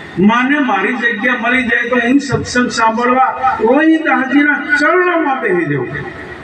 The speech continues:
અને એમનું રૂપ હતું પાણીનું, ગંગાજીનું.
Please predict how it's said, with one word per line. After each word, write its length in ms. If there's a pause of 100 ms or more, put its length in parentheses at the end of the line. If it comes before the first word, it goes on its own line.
(180)
અને 160
એમનું 600
રૂપ 280
હતું 420
પાણીનું, 880
ગંગાજીનું. 720